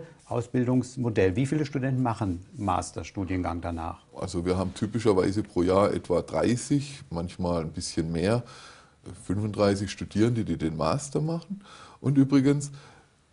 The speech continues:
Speaker 2: die können danach auch noch eine Promotion schreiben.
Speaker 1: Mhm.
Speaker 2: Die machen wir in Kooperation mit anderen Hochschulen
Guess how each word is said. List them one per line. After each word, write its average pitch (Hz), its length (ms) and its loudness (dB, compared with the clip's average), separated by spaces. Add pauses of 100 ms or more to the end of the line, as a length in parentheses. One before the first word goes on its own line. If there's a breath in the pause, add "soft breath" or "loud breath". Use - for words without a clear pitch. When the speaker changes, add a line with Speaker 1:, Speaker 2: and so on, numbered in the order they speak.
(120)
Speaker 2:
die 92 140 -4
können 117 260 4
danach 117 400 2
auch 110 240 -4
noch 110 140 -6
eine 104 140 -6
Promotion 80 720 -6 (360)
schreiben. 104 600 0
Speaker 1:
Mhm. 117 60 -4
Speaker 2:
Die 101 100 -4
machen 90 380 -2
wir 98 280 2
in 90 120 -8
Kooperation 85 640 -2
mit - 140 -6
anderen 76 440 -8
Hochschulen - 600 -10